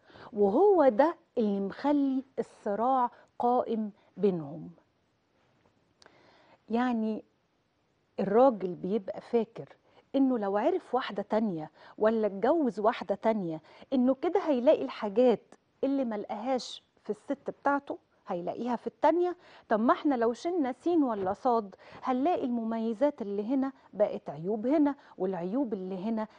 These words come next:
بقت مميزات هنا. ليه الراجل دايما بيدور على الحاجة اللي مش موجودة؟ يا ترى احنا الستات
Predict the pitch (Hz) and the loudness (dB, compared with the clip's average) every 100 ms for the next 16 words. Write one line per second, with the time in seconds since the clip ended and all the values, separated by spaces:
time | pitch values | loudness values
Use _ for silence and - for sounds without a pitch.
0 | - 220 - - 170 170 170 160 196 196 | -8 -6 -6 -6 -8 -8 -8 -10 -12 -12
1 | - 135 131 - _ _ _ _ _ _ | -12 -14 -14 -16 _ _ _ _ _ _
2 | - - 208 247 294 285 - - 190 185 | -20 -8 0 6 6 6 0 -8 -6 2
3 | 226 214 165 156 160 165 262 277 285 302 | 2 2 -2 -10 -4 0 4 4 4 2
4 | 302 _ 185 185 175 214 226 165 156 151 | 0 _ -4 -4 2 4 4 2 -2 -4
5 | 156 185 - 277 277 254 381 - - 240 | -6 -8 -6 -2 0 0 -6 -8 -6 -4
6 | 220 196 233 - 190 170 143 147 147 147 | -4 -6 -8 -10 -12 -12 -12 -16 -16 -12
7 | 156 - _ _ _ _ _ _ - 175 | -12 -14 _ _ _ _ _ _ -14 -12
8 | 185 240 220 165 - _ - 254 220 208 | 0 4 4 0 -8 _ -8 -8 -8 -10
9 | - 208 - - 180 - _ | -8 -8 -6 -4 -4 -6 _